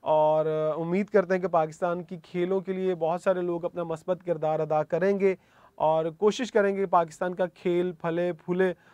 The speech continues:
और खिलाड़ियों को भी फ़ायदा और मुल्क का भी नाम रोशन हो। अब तक के लिए दीजिएगा इजाज़त, इंशाल्लाह अगले व्लॉग में और एक नए टॉपिक के साथ आपने,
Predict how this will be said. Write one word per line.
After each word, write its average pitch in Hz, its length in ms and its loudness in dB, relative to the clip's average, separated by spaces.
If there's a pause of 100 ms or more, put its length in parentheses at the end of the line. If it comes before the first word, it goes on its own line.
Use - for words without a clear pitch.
(180)
और 160 160 0
खिलाड़ियों 170 440 0
को 185 80 -2
भी 190 100 -2
फ़ायदा 170 320 2
और 170 140 2
मुल्क 180 220 -2
का 190 80 4
भी 180 100 0
नाम 151 220 -4
रोशन 147 300 -4
हो। 131 120 -10 (440)
अब 147 160 -4
तक 196 60 2
के 185 120 -2
लिए 196 120 0
दीजिएगा 185 320 -2
इजाज़त, 170 380 0
इंशाल्लाह 180 380 0
अगले 185 220 -2
व्लॉग 180 360 0
में 175 180 -4 (360)
और 151 260 0
एक 170 140 -6
नए 180 160 2
टॉपिक 175 320 0
के 180 60 -8
साथ 170 220 0
आपने, 165 360 -2